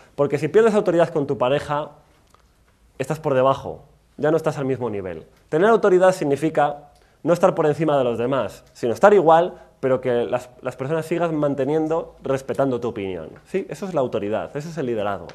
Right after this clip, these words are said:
¿Mm? Por eso busca, ese curso es un curso para tener esa, esa buena comunicación, esa forma, ¿no?, de mantener tus principios de autoridad en tus relaciones, con las personas, tanto en el, en la vida íntima,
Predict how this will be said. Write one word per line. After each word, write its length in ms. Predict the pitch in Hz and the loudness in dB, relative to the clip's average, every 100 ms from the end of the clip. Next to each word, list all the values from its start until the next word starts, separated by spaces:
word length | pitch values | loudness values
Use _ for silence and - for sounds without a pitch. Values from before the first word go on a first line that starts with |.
| - _ _ | -20 _ _
¿Mm? 160 | 127 170 - _ _ _ _ _ | -10 -10 -12 _ _ _ _ _
Por 120 | 143 | -4
eso 100 | 156 | 0
busca, 360 | 185 180 190 185 | 0 4 4 4
ese 220 | - 180 170 | 2 2 2
curso 240 | 170 180 180 | 2 2 2
es 100 | - | 0
un 140 | 160 | -2
curso 340 | 185 180 190 185 | -2 -2 0 2
para 380 | 135 107 - - - - | 2 0 -6 -18 -20 -2
tener 340 | 151 165 120 - - _ | 4 6 4 -2 -16 _
esa, 400 | 165 202 190 180 | -2 4 4 4
esa 220 | - 165 165 | 2 0 2
buena 240 | 175 196 | 4 2
comunicación, 680 | 175 165 151 139 147 147 - - _ - | 2 0 2 0 0 -4 -6 -18 _ -8
esa 200 | 156 190 | -2 2
forma, 340 | 202 180 143 | 2 2 2
¿no?, 120 | 151 | 0
de 140 | 147 123 | 0 0
mantener 440 | 120 117 131 170 | -2 0 2 2
tus 120 | 165 | 0
principios 380 | 156 135 127 147 | -4 -4 -4 -4
de 60 | 156 | -4
autoridad 560 | 151 127 127 135 147 - - _ _ | -2 -2 0 0 -2 -12 -20 _ _
en 140 | 131 | -6
tus 100 | 127 | -4
relaciones, 720 | 120 113 - 196 208 214 - _ _ _ _ _ _ _ _ | -2 -2 0 -2 -2 -6 -14 _ _ _ _ _ _ _ _
con 100 | - | 0
las 140 | 131 - | 0 0
personas, 580 | 117 160 180 190 190 - _ _ _ _ _ _ | -4 -2 -2 -2 -8 -20 _ _ _ _ _ _
tanto 280 | 135 127 127 | -6 -2 0
en 100 | 117 | 0
el, 200 | 113 - | -2 -4
en 140 | 110 113 | -4 0
la 80 | 131 | 2
vida 200 | 180 170 | 2 2
íntima, 500 | 170 175 170 180 | 0 -2 -4 -6